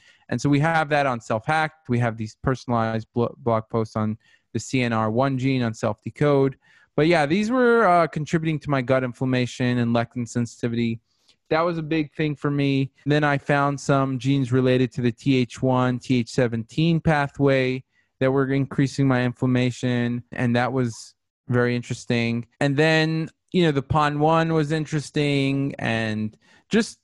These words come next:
you know, I, I basically, like, for me, one of the things I always like to improve is my mood. And so m-, in the mood report,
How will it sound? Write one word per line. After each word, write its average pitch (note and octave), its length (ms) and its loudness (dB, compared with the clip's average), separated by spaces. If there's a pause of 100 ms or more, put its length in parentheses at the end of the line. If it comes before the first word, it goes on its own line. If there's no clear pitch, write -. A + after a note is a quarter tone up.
you F3+ 120 2
know, F3 100 4
I, D#3+ 260 2
I - 20 2
basically, F3+ 480 2
like, D3 240 2
for C3 140 -6
me, D3 500 0 (100)
one C3+ 220 -2
of C3 60 -4
the A#2 120 -10
things B2+ 220 -2
I A#2+ 80 2
always A#2+ 240 -2
like A#2+ 180 -2
to A#2+ 80 -4
improve A#2+ 340 0
is A2 100 -2
my G#2+ 140 0
mood. F3 380 4 (380)
And C3+ 160 -2
so C3 480 2
m-, C#3+ 260 -2
in C#3 180 0
the C3+ 60 0
mood D#3+ 280 2
report, D#3+ 640 0